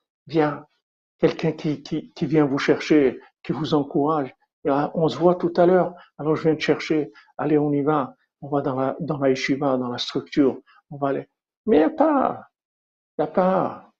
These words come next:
vous devez vous débrouiller tout seul. Il faut que vous, vous, vous, vous assumiez tout seul. Mais c'est, c'est une autre dimension complètement.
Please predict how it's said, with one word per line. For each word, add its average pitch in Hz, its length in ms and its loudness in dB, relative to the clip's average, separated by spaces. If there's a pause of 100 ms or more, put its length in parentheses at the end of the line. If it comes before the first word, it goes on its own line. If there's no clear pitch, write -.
vous 147 100 -8
devez 151 220 2
vous 151 200 0
débrouiller 156 580 2
tout 156 120 -2
seul. 160 520 2 (460)
Il 170 60 -14
faut 160 120 -4
que - 120 -12
vous, 147 140 -2
vous, 147 260 -6
vous, 143 160 -8 (280)
vous 151 200 -2
assumiez 151 520 2
tout 151 140 -8
seul. 139 440 2 (680)
Mais 151 100 -4
c'est, 147 220 0
c'est - 200 -6
une 135 160 -6
autre 143 140 -2
dimension 151 640 0
complètement. 143 760 -4